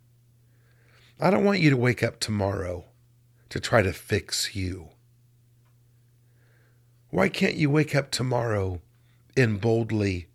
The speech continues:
be you? So, this is why this simple piece of advice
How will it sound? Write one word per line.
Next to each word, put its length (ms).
be 460
you? 480
So, 480
this 240
is 200
why 380
this 400
simple 520
piece 360
of 60
advice 720